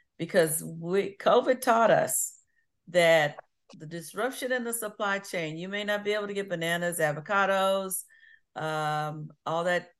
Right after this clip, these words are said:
you know, mangoes, but if a farmer can feed his community, we can eat. Uh, we believe, uh, there's a,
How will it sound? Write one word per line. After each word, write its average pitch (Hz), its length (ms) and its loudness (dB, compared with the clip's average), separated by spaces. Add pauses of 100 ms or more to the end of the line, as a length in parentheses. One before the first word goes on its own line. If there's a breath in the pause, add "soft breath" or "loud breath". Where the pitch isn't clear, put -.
(240)
you 160 140 -6
know, 143 380 -4 (220)
mangoes, 185 760 2 (400 soft breath)
but 170 160 4
if 160 160 0
a 156 80 -6
farmer 226 500 -2
can 185 240 -6
feed 202 380 -6
his 196 180 0
community, 175 840 -4 (920)
we 180 260 -6
can 156 280 -6 (100)
eat. 165 420 -6
Uh, 139 360 0
we 170 140 -2
believe, 165 600 0 (160)
uh, 127 320 2
there's 143 280 -2
a, 123 100 -8